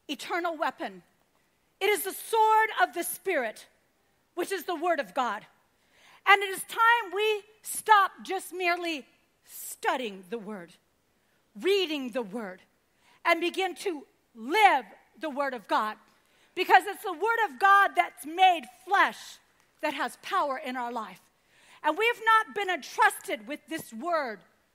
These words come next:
to beat people up. I am so tired of the church being known for what it is against. We need to be known for what we are for. We use the word of God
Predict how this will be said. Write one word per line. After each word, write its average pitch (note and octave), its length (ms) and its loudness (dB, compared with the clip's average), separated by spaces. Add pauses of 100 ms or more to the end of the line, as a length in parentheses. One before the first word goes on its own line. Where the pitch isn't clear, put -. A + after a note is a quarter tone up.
to - 120 -4
beat F4+ 320 -6
people E4+ 420 -6
up. B3 180 -4 (680)
I A4 180 10
am D#4 120 -4 (120)
so G4+ 240 -4
tired G4 440 2
of B3+ 120 -8
the C#4 80 -6
church - 420 -12
being C#4 300 -10
known C#4 240 -10
for B3 100 -16
what A#3+ 180 -12
it C4 120 -20
is B3+ 160 -20
against. F3 560 -20 (880)
We A#3 80 -10
need C4 160 -10
to - 80 -20
be B3 100 -12
known G#3+ 300 -12
for - 100 -20
what F#3+ 220 -20
we F#3 140 -14
are D3+ 100 -20 (120)
for. E3+ 200 -18 (1200)
We C#4+ 160 -6
use D4+ 440 -8
the C#4 100 -4
word D4 240 0
of A3 180 -8
God C#4 360 2